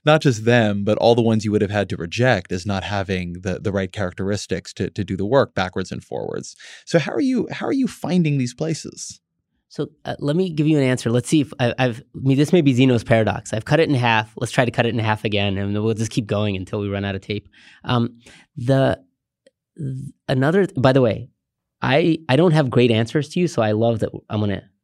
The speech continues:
Speaker 2: we're gonna figure this out together. So one answer, as I listen to you, comes up to me is that I realized a little while back, I mean, it's actually quite some years ago, that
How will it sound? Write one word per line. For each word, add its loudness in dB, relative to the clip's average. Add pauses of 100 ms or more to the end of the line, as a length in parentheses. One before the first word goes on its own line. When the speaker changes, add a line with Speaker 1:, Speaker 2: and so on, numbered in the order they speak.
(100)
Speaker 2:
we're -2
gonna 2
figure 0
this -4
out -6
together. -8
So -6
one 0
answer, 0
as -2
I 0
listen -2
to -8
you, -4
comes -4
up -4
to -8
me -2
is -6
that -4 (580)
I -2 (720)
realized 2 (100)
a 0
little 4
while 4
back, 0
I -16
mean, 0
it's 0
actually -4
quite -2
some -4
years -2
ago, -4 (100)
that -8